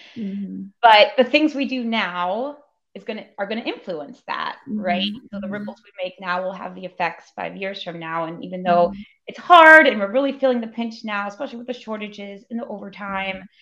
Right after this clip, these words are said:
Speaker 2: and, you know, a lot of places, they're not making the money that they should be making, and the reclassification efforts across the country. And it feels like
Speaker 1: Mm-hmm.
Speaker 2: we're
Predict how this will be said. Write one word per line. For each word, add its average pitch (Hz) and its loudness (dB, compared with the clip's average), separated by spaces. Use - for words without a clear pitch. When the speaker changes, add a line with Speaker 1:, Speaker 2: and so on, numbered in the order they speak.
Speaker 2:
and, 196 -2
you 208 -8
know, 190 0
a 185 -8
lot 196 0
of 202 -10
places, 202 -10
they're 190 -4
not 196 -6
making 196 -6
the 185 0
money 185 -2
that 190 -12
they 202 -6
should 202 -10
be 233 -2
making, 202 -4
and 190 0
the 190 2
reclassification 226 0
efforts 208 -4
across 208 -10
the 214 -12
country. 196 -4
And 185 -4
it 185 -8
feels 202 -6
like 202 -8
Speaker 1:
Mm-hmm. 208 -4
Speaker 2:
we're 196 -2